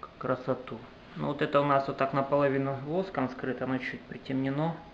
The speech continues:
Может быть, и так останется. Не знаю, видно вам или нет. Ну, вот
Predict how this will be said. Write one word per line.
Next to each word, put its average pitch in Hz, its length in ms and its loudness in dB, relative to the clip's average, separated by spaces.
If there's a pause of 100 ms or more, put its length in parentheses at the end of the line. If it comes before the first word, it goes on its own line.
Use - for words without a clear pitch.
(920)
Может 143 340 0
быть, 151 400 0 (2000)
и 123 60 -8
так 135 440 4
останется. 110 800 -6 (3250)
Не 131 160 -6
знаю, 127 320 2
видно 123 320 -2
вам 120 280 -2
или 127 140 -2
нет. 190 280 0 (1800)
Ну, 92 280 -2
вот - 180 -2